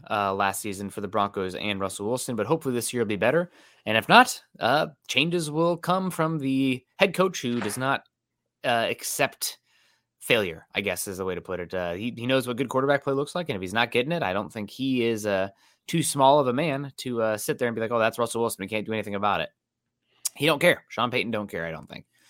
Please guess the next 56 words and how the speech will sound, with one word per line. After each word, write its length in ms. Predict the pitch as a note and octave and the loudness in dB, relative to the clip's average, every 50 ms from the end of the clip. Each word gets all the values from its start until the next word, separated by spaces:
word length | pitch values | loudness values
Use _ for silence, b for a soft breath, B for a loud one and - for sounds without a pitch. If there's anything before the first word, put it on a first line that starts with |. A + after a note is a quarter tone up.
| b b b b | b b b b
Troy 160 | - - A#3 | 6 8 10
Bauer 300 | A#3 F#3 F3 - - D3+ | 12 12 12 12 10 8
coming 260 | B2+ - C3+ B2 A#2 G#2+ | 6 4 0 2 2 2
in, 80 | G#2 | 2
our 100 | F#2+ F2 | 0 -2
first 260 | - - G#3+ B3+ - | 0 0 0 2 2
super 200 | - A#3+ G#3 G3+ | 0 -2 -4 -4
chat 220 | D#3 - C#3+ B2 A2+ | -2 2 2 2 2
of 60 | G#2+ | 2
the 80 | G#2 G2+ | 0 0
day. 160 | G2+ F#2+ F#2 | 0 0 0
Thank 260 | - - G3 G3 - | 0 0 -2 -2 -2
you 60 | D3 | -6
so 160 | C3+ - C3+ | -6 -4 -4
much, 280 | B2+ B2+ B2 A#2+ - - | -2 -2 -2 -4 -4 -10
Troy. 300 | - - A2 G#2 A#2 E3 b b b b b b b | -8 -4 -2 -2 -2 -4 b b b b b b b
Nine 220 | G#2+ A2 B2+ D3 D3 | 2 2 4 4 4
ninety-nine. 440 | C#3+ C#3 C3+ C3 A#2+ A#2 A#2+ C3+ | 2 0 0 0 -2 -2 -2 -2
Troy 240 | C3+ - D#3 D3+ C3+ | -2 -2 0 2 2
always 220 | B2+ A#2+ A2+ A2 - | 2 2 2 0 -4
comes 220 | - A#2 A2 A2 | -6 -8 -6 -6
in 140 | A#2 A2 G#2+ | -6 -6 -6
with 100 | G2+ G#2 | -6 -6
a 40 | G2+ | -4
nine 180 | G#2 G#2 G#2 | -4 -2 -2
ninety-nine, 380 | G2+ G2+ G2 G2 G2+ G#2 A2 G#2+ | -2 -4 -4 -2 -4 -4 -2 -2
and 100 | G#2 G2+ | -2 -2
I'm 160 | G2 F#2 - - - | -2 -2 -4 -12 -12
really 280 | B2 A#2 C#3+ D3+ C#3 | -4 -2 0 2 2
loving 340 | B2 A#2+ B2 A2+ A#2 G#2+ G2+ | 4 2 2 2 0 -2 -2
the, 240 | G2 G#2 G2 G2 F#2+ | -2 0 2 2 2
uh, 100 | F#2 F2 - _ _ - | 0 0 -4 _ _ -12
is 140 | G#2 G#2 A2 | -10 -6 0
that 200 | C3 C3+ C#3+ C3+ | 0 2 2 2
a, 240 | B2+ A#2 A2+ A2+ | 2 2 4 4
uh, 200 | G#2+ G2 G2 F#2 F2 _ _ _ _ _ _ _ _ _ _ _ _ _ - - | 4 2 2 0 -2 _ _ _ _ _ _ _ _ _ _ _ _ _ -14 -14
oh 40 | - | -10
God, 180 | - C#3+ A#2+ A#2 | -6 -4 -2 0
what 160 | B2 D#3 - | 0 -2 -2
kind 160 | - E3 D3+ C#3 | -2 -2 -2 -2
of 80 | A2+ | 0
dog 220 | G2+ G#2+ A2+ A2 G#2 | 2 2 2 2 0
is 120 | G2+ F2 | -4 -4
that 280 | F#2+ F#2+ F2 E2 - _ _ _ _ _ _ _ - | -2 -2 -2 -2 -4 _ _ _ _ _ _ _ -6
in 80 | B2+ | -6
the 60 | A2+ G#2 | -4 -2
picture? 260 | - A2+ G2 - G2 | -4 -4 -4 -4 -6
It's 120 | F#2 - | -6 -4
the 80 | - G#2 | -4 0
big, 200 | G2 D3+ D3 C3 | 0 0 0 0
huge 320 | - C3+ B2 G#2+ G2 G#2 | 0 -2 0 0 -2 -4
white 300 | G#2+ F#2 G#2+ B2 A#2+ D#2+ | -2 2 2 2 2 2
ones. 220 | G2 F#2+ F#2 E2+ F#2+ | -2 -4 -4 -4 -6
Is 120 | G2 G2 | -6 -4
it 160 | G#2 - - | -4 -4 -6
Pyrenees? 640 | - - B2+ C#3+ D#3+ F3+ G3+ A#3 C4 A3+ - - - | -6 -6 -2 -2 0 0 0 -2 -2 -4 -6 -10 -16